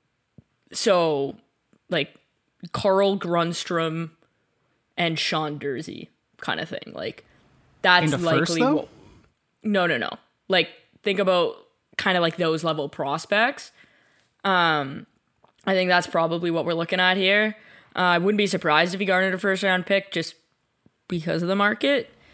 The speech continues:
Speaker 2: Yeah.
Speaker 1: And teams are gonna overpay, but yeah, I think he's probably worth, like, what you'd pay for a number four defenseman. So
Speaker 2: Is he, is he sort of a number four defense right now? 'Cause he's got, he's also got a big contract. He's got eight point five million per year.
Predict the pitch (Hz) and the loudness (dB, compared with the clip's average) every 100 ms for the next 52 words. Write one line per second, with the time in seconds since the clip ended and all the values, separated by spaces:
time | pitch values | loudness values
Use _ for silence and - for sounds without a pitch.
0 | - 208 185 175 - 180 156 151 160 180 | -8 0 0 0 -4 -4 0 2 2 2
1 | 180 185 196 190 214 233 180 156 - 185 | 2 2 0 0 0 2 2 0 0 0
2 | 165 156 151 151 165 160 165 156 - 151 | 0 2 0 -2 -4 -8 -8 -6 -4 -2
3 | 151 151 156 151 156 156 - - _ 160 | -2 -2 -4 -2 -2 -4 -8 -20 _ -6
4 | 156 175 - 185 - 185 180 - 175 175 | -4 -4 -4 -6 0 2 2 0 2 2
5 | 175 175 180 175 185 185 185 214 233 233 | 2 0 -2 -2 0 0 0 -2 -2 -4
6 | 147 160 - - 156 - _ _ _ _ | -10 -12 -10 -8 -8 -10 _ _ _ _
7 | _ _ - 165 170 196 202 196 180 170 | _ _ 0 2 4 4 4 4 2 4
8 | 208 208 202 - 196 190 190 196 180 190 | 4 4 2 4 4 6 4 2 2 2
9 | 185 196 185 185 190 156 226 285 339 180 | 2 0 0 0 2 4 4 4 2 4
10 | 180 254 - 320 143 165 180 151 156 139 | 4 4 4 2 4 4 4 4 2 4
11 | 160 147 123 156 147 175 175 170 - 143 | 4 4 4 2 2 2 4 2 4 4
12 | 139 135 127 110 113 117 95 | 6 6 4 2 0 0 -2